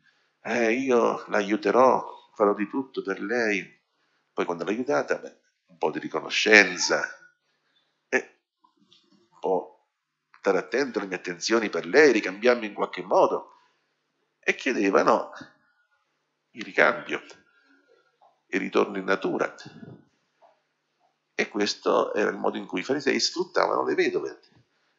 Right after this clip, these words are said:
abusando della loro, senza fare violenza. Che violenza? Armi, coltelli, se-, quelli hanno bisogno di soldi. E io faccio in quel modo lì, glieli offro e poi chiedo il ricambio.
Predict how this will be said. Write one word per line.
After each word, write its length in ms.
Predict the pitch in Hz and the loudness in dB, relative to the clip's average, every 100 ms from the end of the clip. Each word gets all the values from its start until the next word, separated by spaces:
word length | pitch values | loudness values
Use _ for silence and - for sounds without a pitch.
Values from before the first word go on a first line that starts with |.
| _ | _
abusando 920 | 92 90 113 98 92 98 165 190 - | -2 0 2 2 2 0 0 0 -4
della 240 | - 95 90 | -4 -2 2
loro, 680 | 98 95 87 78 - - _ _ _ _ _ _ | 4 4 4 0 -6 -20 _ _ _ _ _ _
senza 340 | - 143 170 | -2 -2 0
fare 180 | 147 117 | 2 2
violenza. 600 | 98 82 - - - - _ _ _ _ _ | 2 -2 -4 -6 -16 -18 _ _ _ _ _
Che 120 | _ | _
violenza? 640 | 147 107 76 - - - - - | -14 -12 -12 -18 -20 -20 -20 -6
Armi, 640 | 85 90 87 82 76 78 _ _ _ - | 0 0 0 -6 -14 -16 _ _ _ -10
coltelli, 580 | 90 - - 92 87 | -8 -6 -2 0 -2
se-, 340 | 78 92 104 _ _ _ _ _ _ _ _ _ _ _ _ _ _ - | -8 -14 -18 _ _ _ _ _ _ _ _ _ _ _ _ _ _ -12
quelli 200 | - 143 | -8 -6
hanno 100 | 120 | -8
bisogno 300 | 113 135 139 | -10 -10 -8
di 80 | 123 | -4
soldi. 440 | 120 139 - - - - _ _ _ _ _ _ | -4 -4 -8 -16 -20 -20 _ _ _ _ _ _
E 120 | - - | -16 -10
io 300 | 117 87 - - _ | -8 -8 -10 -20 _
faccio 260 | - 85 101 | -14 -12 -10
in 40 | |
quel 140 | 92 92 | -8 -6
modo 220 | 92 101 | -4 -4
lì, 220 | - 95 - | -6 -12 -14
glieli 240 | 90 117 | -12 -6
offro 440 | 117 123 - 226 214 | -4 -4 -6 -8 -8
e 80 | |
poi 280 | 214 - - | -8 -8 -8
chiedo 160 | - 90 | -10 -10
il 60 | - | -10
ricambio. 500 | - 76 - _ | -10 -12 -14 _